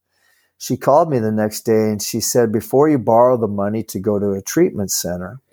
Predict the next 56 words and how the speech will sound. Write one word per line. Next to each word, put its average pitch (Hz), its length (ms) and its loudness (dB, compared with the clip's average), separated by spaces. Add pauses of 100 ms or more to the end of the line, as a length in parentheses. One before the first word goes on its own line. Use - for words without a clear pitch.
(800)
why 117 180 4
don't 147 240 0
you 156 60 0
come 120 280 0
out 101 220 4
here 107 160 0
and 104 100 -2
try 98 280 0
this 98 200 -6
program?" 104 640 0
So 107 520 2 (220)
my 113 180 2
small 139 360 2
little 113 140 4
town 123 360 0
of 95 100 -4
going 110 260 0
into 104 220 0
that 90 240 -2
bank 113 300 -4
and 95 100 -2
asking 95 360 -4
for - 140 -8
money 104 280 -4
from 95 240 -4
those 98 180 0
people 98 300 -2
that 90 140 -2
I 90 120 4
know 92 220 2
all 98 240 4
of 120 40 2
them 156 200 0 (960)
was 127 200 2
not 123 220 2
real 113 180 4
keen. 104 460 -6 (320)
<laughs> - 80 -6 (640)
So 113 540 4
the 110 140 4
option 123 400 2
of 104 140 0
going 117 240 2
to 104 60 2
California 113 640 2
where 98 140 4
I 92 80 2
didn't 131 300 2
want 95 180 0
to 95 60 -6
go, 98 460 0
I 98 100 -8
was 123 180 -2
open 110 340 0
to - 140 -12
that. 71 300 -12